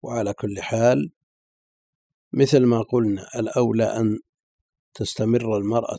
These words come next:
على ما كتب الله عليها، فإذا استعملت هذه الموانع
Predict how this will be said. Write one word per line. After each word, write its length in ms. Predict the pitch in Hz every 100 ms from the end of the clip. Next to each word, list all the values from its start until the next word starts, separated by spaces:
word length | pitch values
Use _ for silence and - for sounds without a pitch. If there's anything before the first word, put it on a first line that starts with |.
| -
على 300 | 98 104 110
ما 160 | 110
كتب 380 | 104 123 113 104
الله 440 | 101 107 107 98 101
عليها، 520 | 101 113 107 139 175 _ _ _ _ _
فإذا 280 | - 147 107
استعملت 720 | 98 - 131 110 95 - -
هذه 280 | 123 113 101
الموانع 640 | 101 101 107 110 98 92